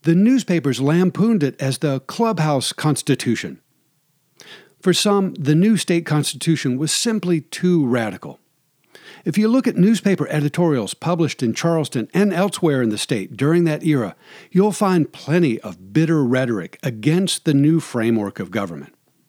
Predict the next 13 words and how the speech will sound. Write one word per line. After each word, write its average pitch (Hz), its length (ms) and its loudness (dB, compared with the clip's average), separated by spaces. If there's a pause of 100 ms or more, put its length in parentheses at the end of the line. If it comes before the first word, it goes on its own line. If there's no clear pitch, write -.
(640)
The 156 100 -2
conservative 208 640 2
backlash 131 600 -2
can 190 240 2
be 185 120 2
distilled 165 560 -2
down 185 300 2
to 170 200 0
a 123 80 -2
pair 208 580 -4
of 131 220 -4
related 147 540 0
points 120 420 -2